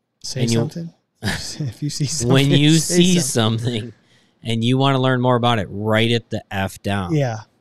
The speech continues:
Speaker 2: Because you're not gonna remember it later. And, like, and then not only that, it's gonna be the end of the night or the end of the day, the end of the shift, whatever it is, and everybody just wants to get the F out of there. But if you can organize your thoughts,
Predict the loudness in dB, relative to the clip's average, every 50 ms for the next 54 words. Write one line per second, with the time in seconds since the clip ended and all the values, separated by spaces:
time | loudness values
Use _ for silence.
0 | _ _ _ -6 -4 -2 2 2 0 0 -2 -8 -16 -20 _ _ _ -2 0 2
1 | 4 4 4 2 2 2 2 4 4 4 4 4 4 4 2 2 0 -2 -4 -4
2 | -6 -8 -10 -14 -16 _ -16 -8 -4 -2 0 2 2 2 0 0 _ _ -20 _
3 | _ _ -8 -4 0 2 2 2 2 0 0 -2 0 0 0 2 4 4 4 4
4 | 4 2 2 2 0 -2 -4 -6 -10 -6 -2 -2 0 0 0 0 0 2 2 2
5 | 2 4 4 2 2 2 2 2 2 0 0 -2 -4 -4 -2 -2 0 0 0 0
6 | 0 -2 -2 -2 -2 -2 -2 -2 -2 -4 -4 -6 -8 -12 -16 -16 -14 -10 -8 -6
7 | -6 -6 -8 -8 -8 -6 -6 -6 -6 -8 -12 -14 -10 -8 -8 -8 -8 -10 -12 -12
8 | -12 -12 -12 -12 -14 -16 _ _ _ _ _ _ _ -6 -2 0 0 2 0 0
9 | -2 -4 -6 -6 -4 -2 0 2 2 0 0 -2 -4 -4 -4 -4 -4 -4 -4 -4
10 | -4 -2 -4 -4 -4 -4 -4 -4 -4 -6 -8 -10 -12 -14 _ _ _ _ _ _
11 | _ _ -2 0 0 0 -2 -2 0 2 2 2 2 0 -2 -2 0 2 2 0
12 | 0 -2 -2 -6 -8 _ _ _ _ _ _ _ _ _ _ _ _ _ _ _
13 | _ _ _ _ _ _ -2 2 2 4 4 4 2 2 2 0 0 0 -2 -4
14 | -4 -4 -2 0 0 0 0 -2 -4 -8 -10 -12 -12